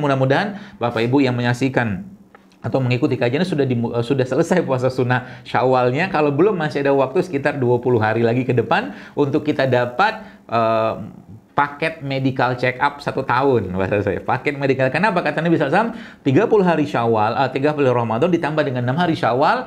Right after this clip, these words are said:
sama dengan puasa satu tahun. Jadi bayangkan kita dapat paket, eh, M C U satu tahun dari Allah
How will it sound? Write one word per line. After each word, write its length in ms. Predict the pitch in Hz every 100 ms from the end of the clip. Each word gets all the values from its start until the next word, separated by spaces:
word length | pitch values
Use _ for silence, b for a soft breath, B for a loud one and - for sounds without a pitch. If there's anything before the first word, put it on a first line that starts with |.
| B
sama 320 | - 139 147 139
dengan 240 | 127 127
puasa 400 | 123 120 - 160
satu 240 | 160 117
tahun. 560 | 110 131 151 117 98 98 -
Jadi 400 | 139 165 - -
bayangkan 420 | 123 180 190 156
kita 320 | 135 143 190
dapat 400 | 151 - 190 190
paket, 480 | 135 127 175 180 - - -
eh, 200 | 123 123 151 156
M 80 |
C 160 | 160 160
U 160 | 180 196
satu 240 | 143 156
tahun 480 | 147 175 208 147 117
dari 160 | 127
Allah 480 | 135 135 160 156 127